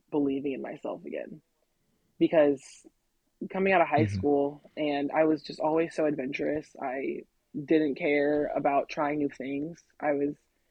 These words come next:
Speaker 1: excited about sports, and
Speaker 2: Yeah.
Speaker 1: at the time I wasn't super serious about <laughs> sports, um,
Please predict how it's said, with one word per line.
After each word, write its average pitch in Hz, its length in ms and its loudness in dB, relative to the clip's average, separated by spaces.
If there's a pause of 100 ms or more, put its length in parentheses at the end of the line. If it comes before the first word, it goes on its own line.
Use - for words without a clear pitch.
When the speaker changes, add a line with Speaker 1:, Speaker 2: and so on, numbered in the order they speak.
(200)
Speaker 1:
excited 147 420 0
about 147 300 4 (160)
sports, 143 540 0
and 143 180 2
Speaker 2:
Yeah. 95 120 6 (340)
Speaker 1:
at 180 120 4
the 185 60 2
time 165 240 4
I 160 60 8
wasn't 160 260 2
super 151 220 -4
serious 143 460 0
about 180 280 -2
<laughs> - 0 -
sports, 202 520 2 (180)
um, 151 500 0